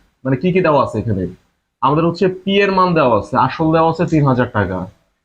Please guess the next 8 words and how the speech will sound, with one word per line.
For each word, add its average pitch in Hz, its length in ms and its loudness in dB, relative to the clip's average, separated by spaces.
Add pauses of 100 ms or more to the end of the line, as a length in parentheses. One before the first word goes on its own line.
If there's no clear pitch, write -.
(280)
ঠিক 180 100 -2
আছে, 202 160 -2 (120)
তিন 156 200 2
হাজার 147 280 0 (120)
টাকা। 123 320 -4 (1040)
তারপরে 147 340 0
হচ্ছে, 170 320 0 (720)
আহ, 123 200 2